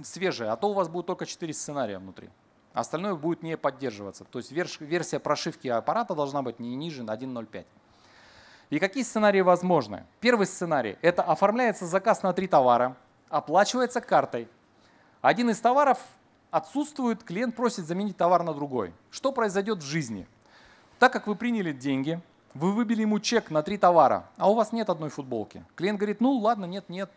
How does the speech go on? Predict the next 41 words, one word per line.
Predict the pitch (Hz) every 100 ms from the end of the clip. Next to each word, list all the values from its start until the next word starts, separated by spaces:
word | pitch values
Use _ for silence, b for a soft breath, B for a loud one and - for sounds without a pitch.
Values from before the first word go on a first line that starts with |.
| _
ну | 190 320 262
дайте | 143 302 220
мне | 165
просто | - 143 -
две | 120 147
футболки, | 165 170 320 -
и | 156
я | 170
вам | 160 120 101 _ _
деньги | - 139 110 123 180 139
остальные | - 156 147
верните | 117 139 160
там | - 98
наличными, | 110 117 - 98
неважно | 101 123 110 92
каким | - 107
способом | - 175 160 110
вы | 113
ему | 107
вернёте | 104 107 107 -
или | 113
вернёте | 117 127 147 -
там | 104
ещё | 101 113
каким-то | - 104 -
способом». | - 110 - 120 - B B B -
Вам | 185 247
нужно | 240 202 170
теперь | 165 185 170
будет | 151 123
сделать | 117 233 202
следующую | - 208 175 156
цепочку. | - 160 143 - 101 B B B B B B _
Чек | - 254 -
с |
товарами | - 165 160 151 139
по | 127
заказу, | 123 117 110 107
первый, | 123 175 180
который | 180 185 190
выбился, | 190 180 175 - 139